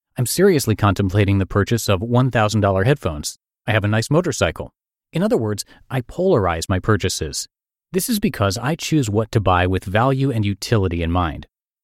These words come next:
Most people buy things, subconsciously at least, in order to create a coherent image of status. Think about it. A middle-class family generally has middle-class everything. Middle-class cars like Hondas or Fords. Middle-class clothes like Gap and Abercrombie.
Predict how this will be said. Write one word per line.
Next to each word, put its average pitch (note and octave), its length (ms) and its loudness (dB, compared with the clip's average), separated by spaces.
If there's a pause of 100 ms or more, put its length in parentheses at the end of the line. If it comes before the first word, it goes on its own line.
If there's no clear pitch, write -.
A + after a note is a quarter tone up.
(120)
Most A3+ 200 0
people D3+ 280 2
buy G#2 240 2
things, F2 560 -4
subconsciously F#2+ 760 0
at E2 80 -4
least, E2+ 400 -8
in C3+ 100 -2
order C3+ 220 0
to B2 140 -4
create A#2 320 0
a G#2+ 80 0
coherent A2+ 580 2
image G#2+ 260 0
of F#2+ 120 -4
status. - 580 -2 (360)
Think C4 160 4
about D#2 200 0
it. D#2 100 -16 (260)
A C3+ 40 0
middle-class C#3 540 0
family G2 400 0
generally A2+ 440 -2
has F#2+ 280 -6
middle-class F#2 640 -2
everything. F#2+ 440 -2 (360)
Middle-class G#2+ 500 -2
cars A#2 420 0
like F#2 200 -4
Hondas B2 420 0
or E2+ 80 -8
Fords. - 480 -2 (320)
Middle-class E3+ 500 0
clothes F2+ 480 2
like G2+ 280 -2
Gap G#2 280 0
and G2 80 -4
Abercrombie. G2 640 -2